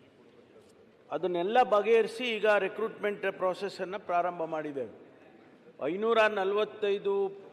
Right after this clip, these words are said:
ಪಿ ಎಸ್ ಐಗಳನ್ನು ರಿಕ್ರೂಟ್ಮೆಂಟ್ ಮಾಡ್ತಕ್ಕಂಥದ್ದು ಗೊಂದಲ ಏನಿತ್ತು,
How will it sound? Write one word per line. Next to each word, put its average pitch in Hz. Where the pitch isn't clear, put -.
ಪಿ 160
ಎಸ್ 196
ಐಗಳನ್ನು 185
ರಿಕ್ರೂಟ್ಮೆಂಟ್ 180
ಮಾಡ್ತಕ್ಕಂಥದ್ದು 170
ಗೊಂದಲ 170
ಏನಿತ್ತು, 160